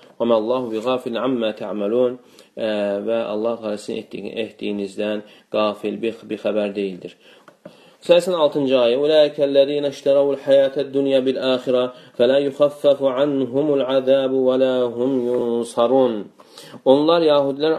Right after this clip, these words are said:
axirəti dünya həyatına satan kimsələrdir.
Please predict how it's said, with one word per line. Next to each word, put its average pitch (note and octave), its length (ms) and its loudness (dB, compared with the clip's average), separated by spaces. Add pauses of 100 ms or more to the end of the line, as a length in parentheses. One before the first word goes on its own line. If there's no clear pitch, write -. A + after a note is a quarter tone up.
(100)
axirəti C#3+ 400 -2
dünya D3+ 260 0
həyatına C3+ 520 2
satan C#3 320 0
kimsələrdir. A#2 640 -2